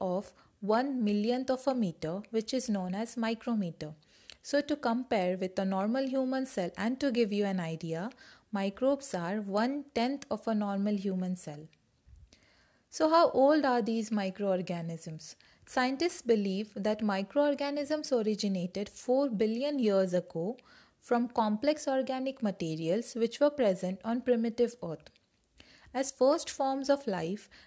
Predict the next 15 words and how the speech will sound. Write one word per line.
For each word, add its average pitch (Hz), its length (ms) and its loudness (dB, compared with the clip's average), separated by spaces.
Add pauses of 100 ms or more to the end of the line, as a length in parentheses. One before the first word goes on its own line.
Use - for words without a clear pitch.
(120)
they 220 140 4
are 247 140 2
thought 285 400 0
to 220 80 4
be 190 240 0
ancestors 196 840 0
to - 240 -6
all 240 260 2
other 254 240 0
life 202 320 0
forms. 156 520 -12 (640)
Although 285 360 4
microorganisms 277 1080 2
are 262 140 2
ancient, 185 680 -2